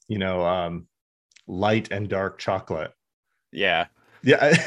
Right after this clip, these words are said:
Speaker 1: <laughs>
Speaker 2: Well,
Speaker 1: Like
Speaker 2: well, and it's kinda cool too, because, like, ultimately, like, Prime, like, become,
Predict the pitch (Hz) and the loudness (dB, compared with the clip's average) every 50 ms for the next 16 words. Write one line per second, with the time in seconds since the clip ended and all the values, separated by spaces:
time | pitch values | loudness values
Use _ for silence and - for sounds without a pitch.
0 | - - 294 - - 156 165 165 160 156 147 139 143 139 156 160 156 151 147 - | -2 -4 0 2 6 10 12 12 12 12 10 8 6 8 8 8 8 8 6 4
1 | - _ _ - - - - - - - - _ _ 170 165 175 - - 214 202 | -2 _ _ -20 -20 -20 -20 -20 -20 -20 -20 _ _ 4 4 4 2 4 4 4
2 | 185 139 - 165 160 147 127 117 - 135 127 120 110 104 113 107 - 120 113 104 | 4 4 4 4 6 6 6 4 4 2 2 2 2 0 -2 -4 -2 -2 -2 -2
3 | - 110 113 104 101 98 98 - - - - - 117 123 127 - - 117 110 - | -2 0 2 4 4 2 2 0 -4 -6 2 4 6 6 6 4 2 -2 -4 -2
4 | - 104 104 101 92 95 90 85 - - - 107 98 98 98 101 98 98 98 95 | -2 -2 0 0 2 0 0 -2 -4 -4 0 2 4 4 4 4 4 2 0 0
5 | 92 90 90 - - - 107 95 - - 113 101 98 85 76 - | -2 -2 -2 -4 -6 -6 -6 -6 -4 -2 -2 -2 -2 -2 -6 -12